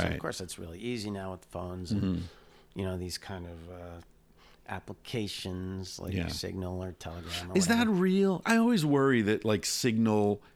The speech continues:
Speaker 1: and things like that could be set up by some government agency in order to attract the secret communications. You know what I mean? And
Speaker 2: Yeah,
Speaker 1: every time
Speaker 2: sure.
Speaker 1: it updates, I'm like, "Where's this update coming from? And what is this,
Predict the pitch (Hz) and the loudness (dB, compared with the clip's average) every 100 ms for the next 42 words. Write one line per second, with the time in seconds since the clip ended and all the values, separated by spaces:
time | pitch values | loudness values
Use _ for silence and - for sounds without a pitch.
0 | - 95 120 110 113 107 - 104 104 - | -4 0 2 4 4 2 4 4 4 0
1 | 98 107 - - 123 110 107 - 107 98 | 0 0 0 2 4 6 6 4 2 4
2 | 101 104 120 104 98 104 95 98 95 87 | 4 4 2 2 4 4 4 2 0 0
3 | 98 92 101 95 - 107 95 90 87 - | 0 0 0 0 0 2 2 0 -2 -12
4 | - - - 123 120 135 123 117 117 - | -20 -18 -2 0 2 4 4 6 2 2
5 | 120 98 - - 117 110 - - - 123 | 2 2 0 2 4 2 0 -6 -4 -2
6 | - 131 - 120 - 110 107 101 120 117 | 2 0 2 0 2 4 4 4 4 4
7 | 101 107 104 101 - - - - - - | 4 2 2 0 -2 -8 -14 -20 -20 -20
8 | _ 139 170 170 160 160 147 165 196 - | _ 2 4 4 4 6 6 8 6 6
9 | 175 165 151 127 - - 127 127 - 123 | 6 6 4 4 4 6 6 6 4 4
10 | 123 110 123 190 165 117 113 90 101 90 | 4 4 4 4 4 2 2 4 2 2
11 | 101 92 85 80 85 78 76 80 107 156 | 2 2 2 0 -2 0 0 0 2 4
12 | 151 113 113 - | 2 2 0 -2